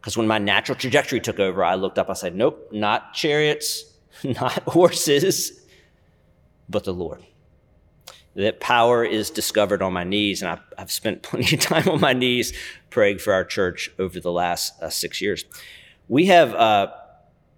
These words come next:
we have this scarcity mindset. That's what psychologists are, are talking a lot about. I had a, a counselor once, and I was small talking with her, and I was like, "Is there anything that, like, threads through, like, all the people you meet with? It's, like, a common issue." And she said, "Sure,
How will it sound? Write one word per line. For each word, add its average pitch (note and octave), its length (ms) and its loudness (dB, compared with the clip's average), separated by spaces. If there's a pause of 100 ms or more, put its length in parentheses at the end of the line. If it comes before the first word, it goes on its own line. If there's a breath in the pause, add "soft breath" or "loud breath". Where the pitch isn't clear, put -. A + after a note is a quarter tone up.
(280)
we B2 80 0
have D3+ 60 0
this E3+ 140 2
scarcity G#2 680 -2
mindset. D#2+ 480 -6
That's - 160 -6
what A#2 80 -4
psychologists F#2 680 -2
are, E2+ 200 -4
are E2+ 80 -4
talking F2+ 340 -4
a E2+ 60 -6
lot E2+ 180 -2
about. E2 200 -2
I G2+ 80 0
had G#2+ 140 2
a, F#2+ 320 -6
a G#2+ 40 -6
counselor C3 440 -2
once, F#2 380 -6
and F#2+ 100 -6
I F#2+ 40 -4
was B2 280 0
small C3 220 0
talking F#2+ 320 -2
with F2+ 140 -8
her, F#2+ 40 -6
and F#2 40 -4
I F#2+ 40 -4
was G2 100 -4
like, A2+ 120 -2
"Is B2+ 100 -4
there F#3 140 0
anything A#3+ 380 0
that, A2+ 120 -4
like, G#2+ 220 0
threads A#2+ 520 0
through, B2 220 -2
like, G#2 240 0
all G#2+ 220 0
the A#2 80 -2
people A2 260 -4
you F#2+ 120 -2
meet F#2 220 -6
with? D#2+ 220 -6
It's, F#2+ 120 -8
like, G2+ 100 -4
a F#2+ 80 0
common G2+ 420 -4
issue." F#2+ 220 -4
And E2+ 100 -8
she - 80 -12
said, G#2 240 -6
"Sure, A3+ 460 2